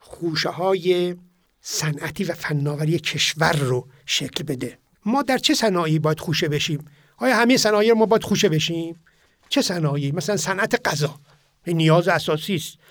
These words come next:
ما می‌توانیم دانشگاه‌هایی که تو این حوزه ظرفیت سازی کردن و دانش تولید می‌کنند، پارک‌ها، شرکای صنعتی و سایر در واقع ساختارهای اقتصادی رو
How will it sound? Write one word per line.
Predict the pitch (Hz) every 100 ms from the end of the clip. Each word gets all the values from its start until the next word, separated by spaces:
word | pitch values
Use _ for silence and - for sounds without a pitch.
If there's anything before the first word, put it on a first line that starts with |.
| _ -
ما | 175
می‌توانیم | 202 - 165 160 151 131 - _ _ _
دانشگاه‌هایی | - 170 160 - 156 190 190
که |
تو | - 180
این | 180
حوزه | 147 160
ظرفیت | 180 156 156 156
سازی | 160 156 175
کردن | - 180 170 196
و | 175
دانش | 160 165 214 -
تولید | 143 127 139
می‌کنند، | 139 143 151 165 175 175 _ -
پارک‌ها، | 180 175 165 180 208
شرکای | - 170 165 175 180
صنعتی | 180 165 156 156 190 208 220 - - -
و |
سایر | 165 - 190 190 240 196 147 - _ -
در | 165
واقع | 147 156 151
ساختارهای | - 165 - 156 151 160
اقتصادی | 151 160 165 165 170 220
رو | 208 208